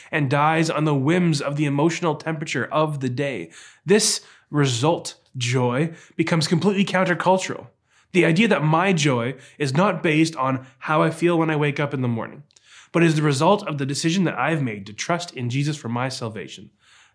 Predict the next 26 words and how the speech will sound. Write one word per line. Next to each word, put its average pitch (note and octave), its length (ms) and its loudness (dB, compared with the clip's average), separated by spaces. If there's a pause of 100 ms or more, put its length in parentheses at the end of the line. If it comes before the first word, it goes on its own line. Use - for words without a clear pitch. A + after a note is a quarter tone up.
That C#3 560 -2
difference C#3 560 -6 (520)
is A#2+ 160 -6
that C3 180 0
while C3 160 -2
my B2+ 160 -2
temporary E3+ 560 0
happiness D3 640 -2 (220)
can D#3+ 320 2
be D#3+ 100 0
stolen D3+ 500 0
by C#3 140 0
any D3 260 -2
number C3 400 0
of C3 200 -6
things D3+ 540 -2 (280)
that - 240 -2
turn D3+ 260 0
into C#3 240 -2
disappointments C#3+ 920 -4 (200)
or B2 240 -6
envy E3+ 520 0 (180)
or - 260 -6
anger, G3 480 0 (720)
the A#2+ 140 -4
joy A#2+ 640 0